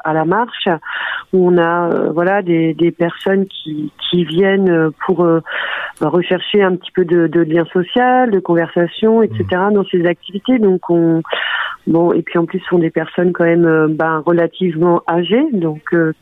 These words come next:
Speaker 1: qui peuvent être, euh, aussi, euh, plus impactées par, euh, par le coronavirus.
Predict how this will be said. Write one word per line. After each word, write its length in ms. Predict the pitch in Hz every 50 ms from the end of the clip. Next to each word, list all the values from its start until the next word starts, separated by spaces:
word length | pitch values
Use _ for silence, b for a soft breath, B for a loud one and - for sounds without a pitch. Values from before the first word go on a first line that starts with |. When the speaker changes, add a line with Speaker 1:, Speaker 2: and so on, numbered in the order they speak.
| -
Speaker 1:
qui 80 | - 170
peuvent 320 | - - 180 175 175 165
être, 380 | 175 175 180 175 - - - -
euh, 260 | 170 160 160 160 160
aussi, 600 | - - 165 165 160 - - - - 185 185 180
euh, 80 | 160 156 -
plus 200 | - - 180 -
impactées 540 | - 175 165 - 175 175 - - - 208 208
par, 260 | - - 180 170 156
euh, 200 | 165 160 151 147 160 - -
par 160 | 175 170 180
le 140 | 175 180 175
coronavirus. 720 | - 190 175 180 175 175 175 170 160 180 185 220 285 349